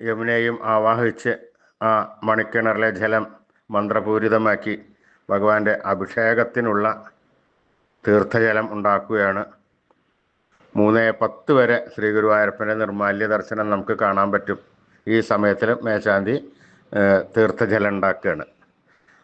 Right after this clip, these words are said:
ആ മൂന്നേ പത്ത് കഴിഞ്ഞ ഗുരുവായൂരപ്പന് എണ്ണാഭിഷേകം, വാകച്ചാർത്ത്, ശംഖാഭിഷേകം,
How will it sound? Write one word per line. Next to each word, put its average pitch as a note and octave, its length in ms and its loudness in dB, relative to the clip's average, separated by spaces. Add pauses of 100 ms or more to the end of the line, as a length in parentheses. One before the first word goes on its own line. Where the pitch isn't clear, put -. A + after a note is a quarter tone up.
ആ A#2+ 100 2
മൂന്നേ A#2+ 360 2
പത്ത് A#2 360 -2
കഴിഞ്ഞ A#2 300 0 (360)
ഗുരുവായൂരപ്പന് A2 560 0 (380)
എണ്ണാഭിഷേകം, A2 800 0 (360)
വാകച്ചാർത്ത്, G#2 840 0 (500)
ശംഖാഭിഷേകം, G#2 960 0